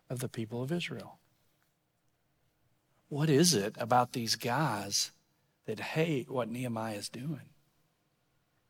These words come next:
That they're against the seeking of the welfare? I think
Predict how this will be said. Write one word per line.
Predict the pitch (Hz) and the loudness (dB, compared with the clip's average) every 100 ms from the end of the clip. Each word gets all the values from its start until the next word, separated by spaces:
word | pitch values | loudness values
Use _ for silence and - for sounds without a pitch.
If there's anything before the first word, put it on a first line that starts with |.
| _ _ _ _ _ _ _ _ _ - | _ _ _ _ _ _ _ _ _ -6
That | 120 | 4
they're | 135 120 | 8 8
against | 107 131 160 156 - | 6 8 8 8 4
the | 131 | 8
seeking | - - 170 160 - 120 123 | 10 10 8 4 0 0 2
of | 127 120 | 2 4
the | 127 | 4
welfare? | 127 160 175 - 110 107 - - _ _ _ _ _ _ _ _ _ _ _ _ - - - | 4 4 4 0 -2 -4 -10 -16 _ _ _ _ _ _ _ _ _ _ _ _ -20 -20 0
I | - | 8
think | 214 180 | 10 10